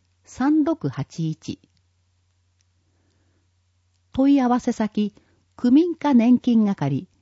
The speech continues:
電話、三六四七一一三一。ファックス、三六四七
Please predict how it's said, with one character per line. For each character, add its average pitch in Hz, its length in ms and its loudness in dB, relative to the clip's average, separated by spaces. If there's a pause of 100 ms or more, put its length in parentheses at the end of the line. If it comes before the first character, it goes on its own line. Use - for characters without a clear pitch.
(540)
電 170 280 -2
話、 156 200 -4 (360)
三 311 360 -4
六 349 240 -2
四 170 280 0
七 143 320 -4 (340)
一 330 380 -4
一 320 180 -10
三 175 300 -6
一。 - 420 -8 (720)
フ - 60 -8
ァ - 20 -4
ッ - 40 -6
ク - 100 -20
ス、 185 260 -6 (380)
三 311 360 -4
六 339 280 -2
四 185 280 0
七 160 320 -2